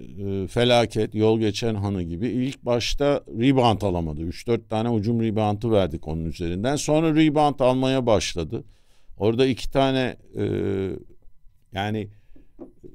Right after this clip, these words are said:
tecrübe kokan basket attı. Gidemiyor da çünkü. E, ama on üç sayı yedin ikinci çeyrek.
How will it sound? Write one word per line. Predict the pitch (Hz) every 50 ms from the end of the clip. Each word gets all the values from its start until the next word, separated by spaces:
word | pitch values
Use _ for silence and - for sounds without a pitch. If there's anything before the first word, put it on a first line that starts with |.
| - - - - - - - _ _
tecrübe | - 110 113 104 104 139 131 143 156
kokan | 143 - 147 117 - 120 117 120 117 113
basket | 113 107 - - - 113 - -
attı. | 98 82 - - - - 87 - - - - - - - - - - - _ - -
Gidemiyor | 90 92 92 107 113 117 110 101 90 82 71
da | 73 67 -
çünkü. | - - 69 64 - - - - - - - - - - - - - - - - - - - - - - -
E, | 82 78 76 76 71 73 73 - - - - _
ama | - 90 101 131 165 175 143 - - - - _ _ - _ _ _ _ -
on | 107 117 143
üç | 151 147 -
sayı | - 151 147 147
yedin | 139 127 110 123 143
ikinci | 139 107 - 127 127 123 139 135
çeyrek. | - - 135 113 95 78 65 - -